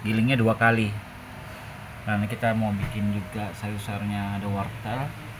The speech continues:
Ini daun singkong, kecipir. Tuh.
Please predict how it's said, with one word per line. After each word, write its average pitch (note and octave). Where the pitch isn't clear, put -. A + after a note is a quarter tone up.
Ini G#2+
daun G#2
singkong, G#2
kecipir. A#2
Tuh. F2+